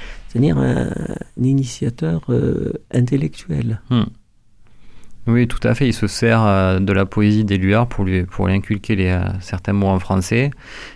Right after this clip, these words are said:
Speaker 2: Et en même temps, justement, euh, et il apprend le français et il apprend aussi, justement, euh, cet idéalisme, c'est, euh, une façon de voir les choses qui va le co-, qui va confronter, euh, conforter, pardon, euh, Joachim, euh,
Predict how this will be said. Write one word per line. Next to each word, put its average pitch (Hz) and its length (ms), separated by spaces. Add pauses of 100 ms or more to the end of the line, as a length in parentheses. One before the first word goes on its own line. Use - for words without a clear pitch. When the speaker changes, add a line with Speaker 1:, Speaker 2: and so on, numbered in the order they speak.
(240)
Speaker 2:
Et 95 120
en 90 60
même 92 240
temps, 127 400
justement, 113 640
euh, 104 180 (640)
et 117 100
il 117 80
apprend 104 220
le 104 60
français 110 480
et 107 180
il 104 120
apprend 110 360
aussi, 120 320
justement, 110 540
euh, 95 180
cet - 240
idéalisme, 113 800
c'est, - 180
euh, 92 440
une 107 160
façon 107 300
de 107 100
voir 104 180
les 101 100
choses 127 480 (600)
qui - 160
va 104 80
le 104 100
co-, 101 380
qui - 80
va 104 100
confronter, 110 800
euh, 87 340 (520)
conforter, 117 420
pardon, 92 380
euh, 82 160 (240)
Joachim, 98 540
euh, 92 240